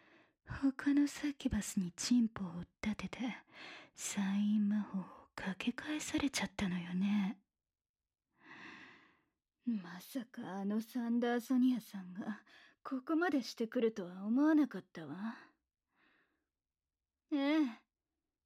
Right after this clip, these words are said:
噂程度でしか知らないけど、男に触れるだけでゲロを吐くほどの男性恐怖症。私の男嫌いよりよっぽど重症のはずよ。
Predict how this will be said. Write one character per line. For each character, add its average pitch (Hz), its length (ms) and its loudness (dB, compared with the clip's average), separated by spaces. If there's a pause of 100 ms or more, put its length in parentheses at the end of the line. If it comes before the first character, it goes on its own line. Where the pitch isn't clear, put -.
(160)
噂 311 420 2
程 330 280 0
度 269 100 2
で 214 140 2
し - 80 -8
か 185 140 -6
知 - 160 -6
ら 240 100 -2
な 254 140 2
い 247 80 0
け 208 160 -10
ど、 156 180 -10 (880)
男 226 420 0
に 185 180 -2
触 202 160 -8
れ 202 120 0
る 214 120 0
だ 226 100 -2
け 226 140 -4
で 170 240 -6
ゲ 233 200 4
ロ 302 180 4
を 233 40 -2
吐 190 160 -6
く 185 120 -12
ほ 185 120 -8
ど 170 140 -10
の - 120 -6
男 185 300 -4
性 233 280 -8
恐 220 200 -14
怖 208 140 -14
症。 - 280 -12 (1500)
私 330 440 0
の 370 140 2
男 370 340 0
嫌 349 280 4
い 285 80 4
よ 254 80 2
り 220 160 2
よ 262 160 4
っ - 40 -10 (160)
ぽ 370 140 0
ど 359 140 2
重 349 240 0
症 320 260 2
の 320 100 4
は 294 140 0
ず 311 140 -4
よ。 311 200 -2